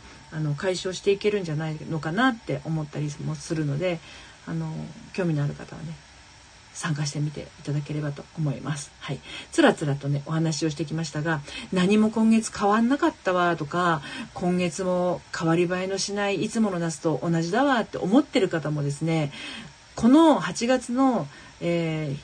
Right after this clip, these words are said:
日々の中で、必ず何かしら新しい出来事だったりとか、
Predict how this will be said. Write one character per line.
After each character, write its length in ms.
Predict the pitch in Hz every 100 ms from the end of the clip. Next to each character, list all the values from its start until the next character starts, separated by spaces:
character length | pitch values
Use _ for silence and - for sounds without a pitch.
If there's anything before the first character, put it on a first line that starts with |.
| - -
日 160 | 277
々 120 | 240 175
の 100 | 151
中 260 | 156 147
で、 300 | 160 165 143 - - - -
必 140 | 269 277 330 311
ず 100 | 294
何 260 | 294 285
か 100 | 277
し 140 | 254 247
ら 240 | 247 240
新 280 | 233 226 220
し 200 | - 233
い 40 | 160
出 100 | 147
来 120 | 165
事 200 | 151 139
だ 100 | 143
っ 100 | 143
た 100 | 143
り 100 | 151
と 100 | 143
か、 340 | - 190 175